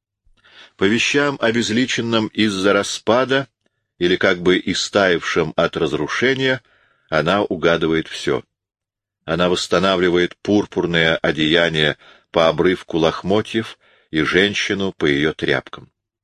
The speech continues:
По клоаке она судит о городе, по грязи судит о нравах, по черепку она воспроизводит амфору или кувшин,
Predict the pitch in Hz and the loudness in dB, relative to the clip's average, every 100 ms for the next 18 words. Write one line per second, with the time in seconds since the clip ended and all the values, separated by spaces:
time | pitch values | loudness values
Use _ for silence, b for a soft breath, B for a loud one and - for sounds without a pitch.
0 | _ _ _ _ _ - 87 95 104 117 | _ _ _ _ _ -4 0 2 2 0
1 | - 113 104 104 - 110 104 101 95 78 | 0 0 0 -2 -2 -2 -2 0 -2 2
2 | 95 98 90 98 _ b b b b 90 | 2 2 -2 -6 _ b b b b -2
3 | 87 90 110 131 104 87 - 87 78 76 | 2 4 4 2 0 -4 -2 0 0 -2
4 | - - 73 71 87 101 - - _ B | -4 -6 -2 0 2 0 -4 -14 _ B
5 | B B B - 101 113 113 - - 143 | B B B -2 2 2 0 -2 -2 2
6 | 151 B B 87 85 82 80 - 82 82 | 2 B B -2 2 0 0 -2 0 0
7 | 73 80 78 - _ - 98 113 - 113 | 2 0 0 -6 _ -2 0 0 -2 -2
8 | 110 101 92 90 - 90 - - 67 | 0 -2 -2 -4 -4 -6 -4 -6 -6